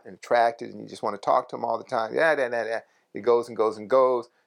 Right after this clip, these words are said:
Say, "I just never want this to end. I never want this to end." Let's think about how ridiculous that sounds. Well, it starts to end and change into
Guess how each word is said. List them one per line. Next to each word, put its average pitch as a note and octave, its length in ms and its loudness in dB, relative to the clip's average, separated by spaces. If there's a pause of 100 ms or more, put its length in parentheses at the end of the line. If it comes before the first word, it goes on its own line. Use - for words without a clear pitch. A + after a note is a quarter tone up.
Say, B2 100 -2
"I G#2+ 40 0
just C3 220 -6
never B2+ 240 -2
want G#2 260 -2
this - 200 -10
to A2 100 -10
end. F#2 340 -10
I A#2+ 80 -6
never B2 320 -2
want G#2+ 280 -2
this A#2 140 -14
to G2+ 120 -8
end." G2 100 -6
Let's A#2 160 -2
think D#3 180 -2
about A2+ 300 0 (300)
how A#2+ 160 0
ridiculous G#2+ 600 -6
that - 200 -4
sounds. - 400 -16 (1400)
Well, C#3 280 4
it C#3 100 -8
starts F3 400 2
to - 180 -12
end A2+ 460 -4 (420)
and A2+ 120 -8
change A2 760 -6 (100)
into A#2 640 -4